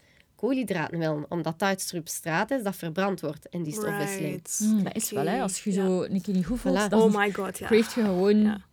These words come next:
Speaker 3: koolhydraten.
Speaker 1: En wat ga je er
Speaker 3: Ja.
Speaker 1: dan aan doen? Ga je er tegen vechten? Nee, het is teken dat je systeem ernaar vraagt. Los van alle bacteriën die suiker willen, hè. Dat is nog een heel
Speaker 2: Mhm.
Speaker 1: breed verhaal.
Speaker 2: Ja.
Speaker 1: Maar dus metabool flexibel zijn wil zeggen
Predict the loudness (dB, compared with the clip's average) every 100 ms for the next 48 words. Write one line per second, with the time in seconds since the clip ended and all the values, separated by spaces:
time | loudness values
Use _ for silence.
0 | _ -6 -4 -4 -8 -4 0 2 4 4
1 | 4 4 2 0 0 0 0 0 0 0
2 | 0 -2 -2 -4 -2 -4 -4 -2 0 0
3 | -2 -6 -14 -8 -8 -6 -2 0 0 0
4 | 0 4 4 2 -2 -2 0 0 2 2
5 | -2 -2 -2 0 -2 -2 -2 -2 -2 -4
6 | -2 -2 -2 0 0 0 0 0 0 -2
7 | -4 -6 -6 -4 -4 -8 -20 -20 -12 -4
8 | -2 0 -2 0 0 0 -2 -2 -4 -4
9 | -4 -2 -2 2 2 4 2 0 -2 0
10 | -4